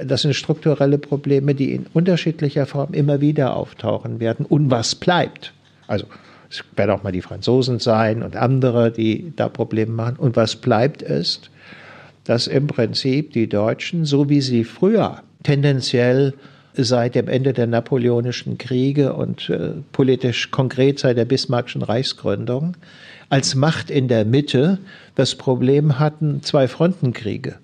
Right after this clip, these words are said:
vorbereiten zu müssen und organisieren zu können, nunmehr als Macht in der Mitte die Aufgabe haben,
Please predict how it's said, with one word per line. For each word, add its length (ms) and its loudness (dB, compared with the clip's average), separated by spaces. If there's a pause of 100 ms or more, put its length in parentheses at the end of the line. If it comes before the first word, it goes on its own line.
(600)
vorbereiten 720 0
zu 160 0
müssen 380 -2
und 160 -4
organisieren 840 -2
zu 160 -6
können, 460 -4 (180)
nunmehr 1040 2 (240)
als 240 0
Macht 320 2
in 120 2
der 120 4
Mitte 260 0
die 220 0
Aufgabe 800 0
haben, 480 0